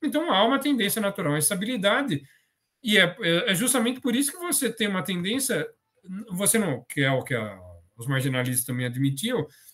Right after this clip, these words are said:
você não tem uma tendência à flexibilização de salários. Pelo contrário, a tendência é que os sa-, os salários sejam inflexíveis, é, e que você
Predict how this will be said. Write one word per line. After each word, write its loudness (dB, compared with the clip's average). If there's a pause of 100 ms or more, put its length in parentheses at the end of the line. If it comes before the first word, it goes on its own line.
(600)
você 2
não 4
tem 2
uma 0
tendência 0
à -2
flexibilização -2
de 0
salários. 0
Pelo -4
contrário, 0
a -4
tendência -2
é -8
que -8
os 0
sa-, -4
os -2
salários 0
sejam 0
inflexíveis, 0 (500)
é, 6 (320)
e 0
que -2
você 4